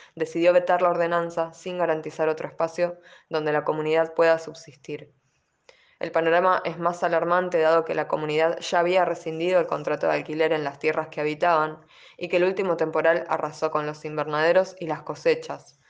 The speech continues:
Desde la municipalidad no hay respuestas de ningún tipo.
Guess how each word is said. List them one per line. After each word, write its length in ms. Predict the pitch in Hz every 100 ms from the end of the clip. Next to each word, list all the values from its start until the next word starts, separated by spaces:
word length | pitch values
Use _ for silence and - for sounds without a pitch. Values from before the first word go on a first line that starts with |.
| _ _ - _ _
Desde 320 | 156 180 196
la 80 | 175
municipalidad 880 | 160 156 156 156 151 147 156 165 170
no 160 | 175 165
hay 80 |
respuestas 460 | 170 170 170 170 170
de 80 | 156
ningún 340 | 156 170 165
tipo. 480 | 165 156 156 147